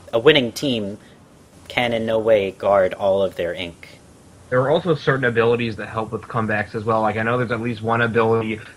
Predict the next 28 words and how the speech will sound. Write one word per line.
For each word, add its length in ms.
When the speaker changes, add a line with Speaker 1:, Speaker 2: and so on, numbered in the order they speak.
Speaker 2:
that 220
makes 300
it 80
where 160
all 180
your 140
stats 540
go 380
up, 500
all 160
of 100
your 80
abilities 360
go 160
up 300
when 260
there, 160
whenever 360
you 160
have, 300
uh, 360
less 340
members 600
in 60
the 100
other 140
team, 260
like, 120